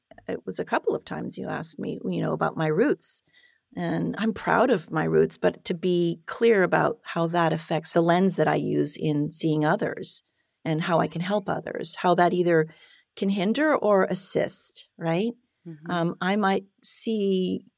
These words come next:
Speaker 1: and, and then there's training too. There's being trained as a therapist, uh, you know, that we, we have to be careful about, uh, we have to have empathy, but we have to be careful about owning other people's stories.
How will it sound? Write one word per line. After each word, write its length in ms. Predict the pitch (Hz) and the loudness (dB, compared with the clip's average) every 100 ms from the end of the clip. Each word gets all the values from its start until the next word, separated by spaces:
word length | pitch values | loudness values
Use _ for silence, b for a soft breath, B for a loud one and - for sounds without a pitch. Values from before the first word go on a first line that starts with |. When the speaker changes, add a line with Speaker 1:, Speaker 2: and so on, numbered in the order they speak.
| _ _ _ _ _ - | _ _ _ _ _ -2
Speaker 1:
and, 160 | 269 | 0
and 160 | 262 294 | 4 4
then 120 | 302 | 4
there's 220 | 311 262 | 2 0
training 440 | - 214 165 147 - | -2 -2 0 0 -2
too. 260 | - 151 | -2 -2
There's 280 | 151 - - | 0 -2 -2
being 280 | - 190 165 | -4 0 0
trained 300 | 160 160 160 | 0 0 0
as 100 | 156 | 0
a 40 | |
therapist, 720 | 160 156 151 151 147 160 - - | -2 0 -2 0 -2 -2 -6 -8
uh, 220 | - - - | -6 -4 -4
you 140 | 165 | -6
know, 180 | - 170 | -6 -6
that 220 | 160 - - _ - | -4 -6 -10 _ -16
we, 580 | - - - 175 165 - | -14 -10 -4 -4 -4 -6
we 120 | 175 | -6
have 180 | 165 160 | -4 -4
to 80 | |
be 120 | 160 165 | -4 -6
careful 420 | - 160 160 151 | 0 0 0 -2
about, 400 | 147 156 147 - b b b b b - | 0 0 0 -6 b b b b b -10
uh, 360 | 156 151 151 165 | -6 -4 -6 -8
we 180 | - 196 | -6 -2
have 160 | 208 202 | -2 -2
to 80 | 175 | -2
have 120 | 160 | 0
empathy, 380 | 196 196 - - | 0 -2 -4 -6
but 140 | - | -4
we 60 | 160 | -4
have 100 | 160 | -6
to 80 | - | -8
be 80 | - | -10
careful 360 | - 160 156 | -4 -4 -4
about 200 | 147 - - | -4 -4 -2
owning 340 | 165 165 151 | 2 2 0
other 240 | - 151 139 | -2 -6 -6
people's 420 | - 147 - - | -12 -12 -10 -8
stories. 720 | - 147 139 - - - - | -6 -6 -6 -8 -12 -12 -12